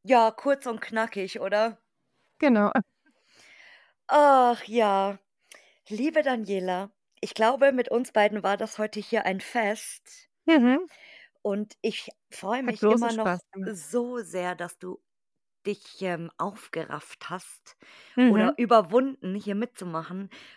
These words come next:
Speaker 1: Und ich glaube, sehr viele, die dich vielleicht über Instagram kennen oder auch persönlich natürlich, ähm, die freuen sich auch irre über diese Folge. Und ich hoffe, die haben genauso viel Spaß beim Hören, wie wir heute hier hatten.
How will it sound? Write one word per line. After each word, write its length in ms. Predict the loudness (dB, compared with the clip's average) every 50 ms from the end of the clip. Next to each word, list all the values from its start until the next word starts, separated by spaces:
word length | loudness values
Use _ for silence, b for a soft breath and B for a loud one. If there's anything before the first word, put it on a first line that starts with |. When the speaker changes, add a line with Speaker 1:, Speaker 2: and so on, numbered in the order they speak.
| B B
Speaker 1:
Und 200 | -4 -4 -4 -4
ich 160 | -8 -12 -8
glaube, 560 | -2 0 2 2 2 0 -2 -2 -2 -4 -6 -8 _ -16
sehr 300 | -10 -6 -4 -4 -4 -4
viele, 400 | -6 -8 -8 -8 -6 -6 -8 -8
die 160 | -10 -10 -8
dich 300 | -8 -8 -8 -10 -14 -12
vielleicht 460 | -8 -6 -6 -6 -6 -8 _ _ -16
über 220 | -12 -8 -6 -4
Instagram 640 | -4 -4 -6 -6 -8 -10 -10 -8 -8 -8 -8 -10 -14
kennen 440 | -16 -14 -12 -10 -10 -8 -10 -10 -8
oder 340 | -8 -6 -6 -4 -4 -4 -4
auch 120 | -6 -6
persönlich 560 | -8 -14 -12 -10 -10 -10 -8 -10 -12 -12 -12
natürlich, 480 | -12 -12 -10 -8 -6 -4 -4 -4 -6 -8 B B B B B B B B B -12
ähm, 200 | -12 -12 -12 -14
die 80 | -16
freuen 280 | -14 -10 -10 -8 -8 -8
sich 200 | -10 -8 -6 -6
auch 160 | -6 -6 -6 -6
irre 240 | -6 -4 -4 -6 -8
über 200 | -8 -8 -10 -10
diese 220 | -10 -12 -14 -14
Folge. 600 | -16 -14 -12 -12 -10 -10 -8 -8 -8 -8 -8 -12 b b b b b b b b b b b _
Und 200 | -10 -8 -8 -8
ich 120 | -8 -10 -10
hoffe, 160 | -10 -10 -10
die 120 | -10 -10
haben 140 | -10 -8 -8
genauso 380 | -6 -6 -4 -4 -4 -6 -6 -10
viel 160 | -12 -12 -16
Spaß 320 | -12 -8 -8 -8 -8 -8
beim 260 | -8 -10 -10 -10 -10 -8
Hören, 240 | -8 -8 -8 -8
wie 200 | -10 -12 -12 -10
wir 240 | -8 -8 -8 -8 -8
heute 220 | -10 -14 -14 -16 -18
hier 260 | -16 -16 -16 -16 -16
hatten. 340 | -18 -20 _ -20 -20 -20